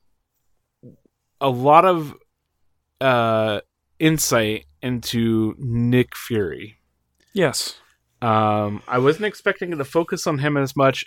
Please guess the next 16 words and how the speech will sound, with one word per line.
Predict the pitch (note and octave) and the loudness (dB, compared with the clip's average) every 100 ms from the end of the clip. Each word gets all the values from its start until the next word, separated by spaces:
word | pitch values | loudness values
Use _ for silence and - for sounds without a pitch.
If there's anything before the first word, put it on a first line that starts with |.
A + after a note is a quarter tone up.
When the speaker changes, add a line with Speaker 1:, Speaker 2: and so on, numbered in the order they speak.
| - | -4
Speaker 1:
and | B2+ | 2
I | A#2+ | 2
love | A#2 A2+ A#2 C#3 C3+ A2 G#2+ _ _ _ _ _ | 2 0 2 6 6 6 0 _ _ _ _ _
everything | C#3+ E3+ B2+ G2+ A2 A2+ | -8 -6 -6 -8 -8 -8
they | A2+ | -6
did | A2 A2 | -4 -4
with | G#2+ - | -4 -6
that | A2 | -8
character | - G#2+ G2 G#2 | -4 -6 -6 -10
in | F#2+ | -12
that | F2+ - | -14 -16
film. | G#2 G2 A2+ - | -16 -16 -16 -12
And | A2+ | -6
I'll, | A2+ E2+ _ _ - | -6 -6 _ _ -14
I'll, | F2+ _ _ _ _ B2+ | -14 _ _ _ _ -8
we'll, | A#2+ | -6